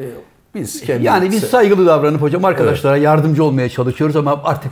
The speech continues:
Speaker 2: bu ısrara gerek yok. Ona götür, buna getir.
Speaker 1: Bir de
Speaker 2: Aman
Speaker 1: yani,
Speaker 2: şu
Speaker 1: e,
Speaker 2: projemi bu okusun.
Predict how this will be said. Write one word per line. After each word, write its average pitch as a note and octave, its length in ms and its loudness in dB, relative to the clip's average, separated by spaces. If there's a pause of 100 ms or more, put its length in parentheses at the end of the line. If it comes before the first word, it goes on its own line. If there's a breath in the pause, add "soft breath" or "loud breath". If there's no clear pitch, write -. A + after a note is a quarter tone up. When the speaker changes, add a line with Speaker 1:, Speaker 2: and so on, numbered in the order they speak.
Speaker 2:
bu C3+ 140 -8
ısrara B2 380 -4
gerek G#2+ 360 -8
yok. A#2 120 -6
Ona D3+ 220 2
götür, B2+ 460 -2
buna C#3 200 0
getir. B2 460 -6
Speaker 1:
Bir G3 100 -4
de A3+ 140 4
Speaker 2:
Aman F3+ 220 2
Speaker 1:
yani, E3+ 120 2
Speaker 2:
şu D#3+ 80 0
Speaker 1:
e, C#3 160 4
Speaker 2:
projemi C3+ 400 0
bu D3 120 -2
okusun. C3 500 -6